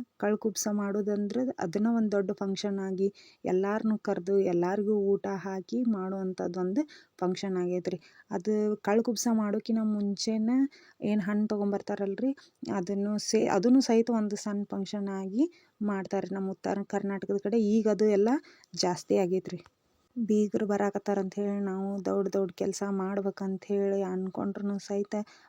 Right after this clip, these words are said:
ಮನ್ಯಾಗ ಸಣ್ಣ ಮಕ್ಳ್ ಅದಾವ್ರಿ, ಅವ್ರನ್ನ ಕರ್ಕೊಂಡು ಕೆಲ್ಸ ಮಾಡೋದ್ರೊಳಗ ಅಂದ್ರ ಸಾಕಾಗೋಗುತ್ತೆ ನೋಡ್ರಿ. ನಮ್ಮ ಮಕ್ಳು ಹೆಂಗ ಕಾಡಿಸ್ತಾವ ಅಂತ ಹೇಳಿ ಮಕ್ಳು ಕಾಡಿದ್ರು ಸಹಿತ ನಾವು ಅದ್ರೊಳಗನ ಎಲ್ಲಾರು ಸೇರಿ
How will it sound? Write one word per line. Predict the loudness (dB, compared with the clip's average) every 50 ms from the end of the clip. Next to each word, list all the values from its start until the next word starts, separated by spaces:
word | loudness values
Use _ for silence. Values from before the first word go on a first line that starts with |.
| _ -4
ಮನ್ಯಾಗ | -2 -2 0 0 -2 -2 -2 -4 -4
ಸಣ್ಣ | -4 -6 -6 -4 -4 -2
ಮಕ್ಳ್ | -2 -4 -4 -6 -8 -8 -4 -4 -2
ಅದಾವ್ರಿ, | -2 0 -2 -2 0 0 0 0
ಅವ್ರನ್ನ | 2 0 0 0 0 0 0 -2
ಕರ್ಕೊಂಡು | -2 -4 -6 -6 -6 -10 -6 -4 -2 0 0 2 2 2 2 2 0
ಕೆಲ್ಸ | 0 -2 -2 -2 -4 -6 -6 -4
ಮಾಡೋದ್ರೊಳಗ | -4 -2 -2 -2 -2 -2 -2 -2 -4 -2 -2 -2 -2 -2 -2
ಅಂದ್ರ | -4 -4 -2 -4 -2 2 2 2 2 2 2 0 0 -2 -4 -12 -20 -20 _ _ -6
ಸಾಕಾಗೋಗುತ್ತೆ | -2 -2 0 0 0 2 2 2 0 0 0 -2
ನೋಡ್ರಿ. | 0 0 0 0 2 0 0 0
ನಮ್ಮ | 0 -2 -2 -2 -2
ಮಕ್ಳು | -4 -6 -2 0 0 2
ಹೆಂಗ | 2 0 0 0 0 -2 -2
ಕಾಡಿಸ್ತಾವ | -4 -2 -2 0 0 -2 -6 -8 -6 -2 -2 -2
ಅಂತ | -2 -2 -4 -6
ಹೇಳಿ | -6 -4 -4 -4 -4 -6 _ _ _ _ _ 0
ಮಕ್ಳು | 0 0 0 -2 _ -4 -4 -4
ಕಾಡಿದ್ರು | -2 -2 -2 0 0 0 0 0 -2 -4
ಸಹಿತ | -4 -6 -6 -4 -2 -2 -2 -2 -4 _ -4 -2 -2
ನಾವು | -2 -2 -2 -4 -4 -4 -4 -4 -4 -6 -6 -8 -10 -8
ಅದ್ರೊಳಗನ | -8 -4 -4 -4 -4 -2 -2 -2 -4 -4 -4 -4 -4 -2 -2 -2 -4
ಎಲ್ಲಾರು | -2 -4 -4 -2 -4 -4 -4 -6
ಸೇರಿ | -6 -6 -4 -2 0 0 0 0 0